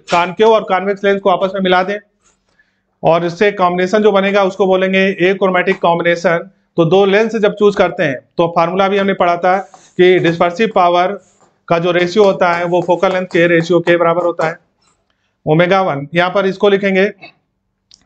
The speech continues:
डिस्पर्सिव पावर वन का, जिसको ऐसे भी लिख सकते हैं माइनस का पी टू upon पी वन,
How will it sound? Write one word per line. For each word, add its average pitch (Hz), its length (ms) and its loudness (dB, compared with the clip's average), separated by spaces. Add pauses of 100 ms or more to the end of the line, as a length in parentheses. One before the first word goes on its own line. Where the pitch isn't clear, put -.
डिस्पर्सिव 175 560 0
पावर 185 260 2
वन 190 180 -2
का, 190 160 -2 (500)
जिसको 170 280 2
ऐसे 202 180 -2
भी 220 80 0
लिख 214 140 -4
सकते 202 240 0
हैं 190 180 0 (560)
माइनस 185 440 0
का 190 260 2
पी 185 220 0
टू 214 220 2
upon 185 320 -2
पी 175 120 0
वन, 139 160 -2